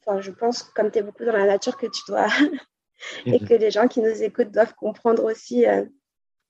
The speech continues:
Speaker 1: euh, ce qu'on ressent, en fait, quand, quand on passe de la ville à, à la forêt.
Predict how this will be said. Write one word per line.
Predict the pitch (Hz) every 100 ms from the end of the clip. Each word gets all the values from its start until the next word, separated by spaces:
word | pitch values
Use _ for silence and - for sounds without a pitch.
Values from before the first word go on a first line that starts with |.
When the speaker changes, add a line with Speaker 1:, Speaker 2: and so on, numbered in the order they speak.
| -
Speaker 1:
euh, | - 226
ce |
qu'on | - 233
ressent, | 226 254 277 247
en |
fait, | 240 208
quand, | - 214 202 202
quand | - 202
on | 202
passe | 226 226
de | 202
la | 190 196
ville | 196 240
à, | 220 185 -
à |
la | 202
forêt. | 202 208 202 202